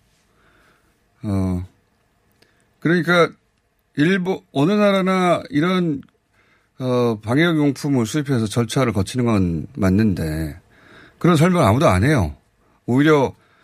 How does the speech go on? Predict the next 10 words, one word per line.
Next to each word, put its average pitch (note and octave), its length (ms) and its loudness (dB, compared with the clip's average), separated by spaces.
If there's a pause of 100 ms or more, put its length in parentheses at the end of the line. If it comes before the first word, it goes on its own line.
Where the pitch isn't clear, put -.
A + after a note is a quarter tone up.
(420)
어, G#2+ 460 -2
설명할 F3 400 0
게 D3 140 0
있다면 A#2 760 0 (1300)
한시가 F#3+ 300 2
급하니까 G2+ 960 0
비상승인하겠다, C#3 1040 0
이렇게 D#3+ 260 0
설명하면 C#3 520 2
하죠. F#2 360 -6